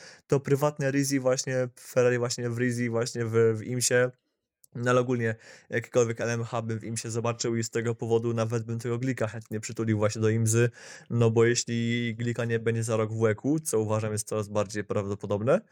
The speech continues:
to no jednak, no, John Doonan powinien chyba jednak w końcu ogarnąć się łeb z tymi właśnie przepisami odnośnie homologacji aut.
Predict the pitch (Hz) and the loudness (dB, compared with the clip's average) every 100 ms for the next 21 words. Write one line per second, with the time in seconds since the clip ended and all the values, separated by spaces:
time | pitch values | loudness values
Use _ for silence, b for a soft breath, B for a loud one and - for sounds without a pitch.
0 | b b b _ 120 117 117 117 117 117 | b b b _ 2 4 6 6 4 2
1 | 117 117 120 120 113 113 117 113 113 117 | 0 -2 -2 -2 -2 -4 -4 -4 -2 -4
2 | 113 113 110 113 117 113 117 110 113 104 | -2 -2 -2 -2 -4 -2 0 0 -2 -4
3 | 104 104 - 107 107 107 104 104 - - | -4 -4 -6 -6 -2 0 0 2 2 2
4 | 104 104 107 110 - _ _ _ _ - | 2 4 4 2 -8 _ _ _ _ -6
5 | 107 104 104 104 104 104 101 - 110 107 | 0 4 4 4 4 2 0 2 2 4
6 | 104 104 110 107 98 110 107 110 104 104 | 2 0 -2 -2 -2 -4 -4 -4 -2 -4
7 | - 104 107 107 104 101 - 107 104 127 | -4 -4 0 2 2 2 2 4 6 6
8 | 156 | 2